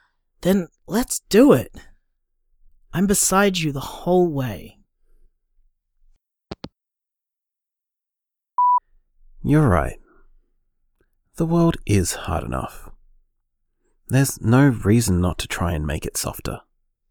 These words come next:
Speaker 2: Hey, I'm gonna crash at my place tonight, okay? I'll see you tomorrow for the lease signing.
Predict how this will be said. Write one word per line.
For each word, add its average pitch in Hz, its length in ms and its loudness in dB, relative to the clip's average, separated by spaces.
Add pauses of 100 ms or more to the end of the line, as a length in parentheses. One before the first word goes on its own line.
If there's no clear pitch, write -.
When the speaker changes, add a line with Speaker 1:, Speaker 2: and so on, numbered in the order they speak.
(3500)
Speaker 2:
Hey, 92 320 0 (320)
I'm 110 160 0
gonna 139 160 4
crash 127 260 2
at - 80 -4
my 101 160 -2
place 92 280 -2
tonight, 82 340 -8
okay? 101 380 -8 (840)
I'll 90 140 -4
see - 160 0
you 135 100 4
tomorrow 123 340 2
for - 140 -4
the 120 80 2
lease 120 220 0
signing. 87 400 -4